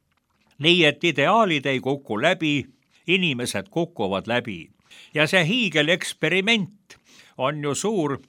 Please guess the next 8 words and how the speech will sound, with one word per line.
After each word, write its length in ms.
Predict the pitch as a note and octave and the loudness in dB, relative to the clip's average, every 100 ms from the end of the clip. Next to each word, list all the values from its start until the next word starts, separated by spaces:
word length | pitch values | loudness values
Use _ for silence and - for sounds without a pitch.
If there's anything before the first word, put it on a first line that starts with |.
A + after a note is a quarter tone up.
| - | -4
ajalooline 800 | C#3 F#3+ C#3 C#3 C#3 C3+ C3 C3 | 0 2 2 2 0 0 -4 -2
eksperiment, 1000 | C3+ - - C3+ D3 E3+ G3+ E3 _ - _ _ - | -4 -6 -6 -6 -4 -2 -2 -4 _ -20 _ _ -8
mis 180 | C3+ - | -8 0
läks 260 | C3+ - - | 0 0 0
maksma 600 | F#3 F#3+ - - C3 B2+ - - - _ _ | 2 2 -4 0 0 0 -4 -20 -20 _ _
sadu 360 | - F3 G3 D3 | 0 2 2 0
miljoneid 600 | D3+ F3 C3+ A#2 A#2 A#2 | 2 2 0 0 0 0
inimelusid 960 | G3+ G3+ D#3+ D#3 D#3+ D3 B2+ B2+ B2+ | -2 0 2 2 2 2 0 -2 -4